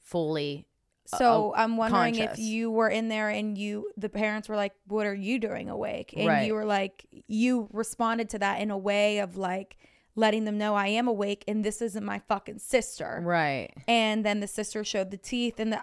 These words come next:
Speaker 2: oh.
Speaker 1: And it was, like, a way to, I don't know, but, you know, people say how people are like, "When you're in a dream, ask someone what the date and time is."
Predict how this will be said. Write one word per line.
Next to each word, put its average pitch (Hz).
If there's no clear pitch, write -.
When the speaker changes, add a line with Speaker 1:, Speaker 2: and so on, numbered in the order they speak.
Speaker 2:
oh. 240
Speaker 1:
And 190
it 165
was, 175
like, 180
a 170
way 165
to, 147
I 220
don't 185
know, 143
but, 170
you 202
know, 196
people 233
say 180
how 180
people 180
are 175
like, 165
"When 196
you're 233
in 254
a 226
dream, 175
ask 147
someone 165
what 160
the 156
date 156
and 156
time 135
is." 165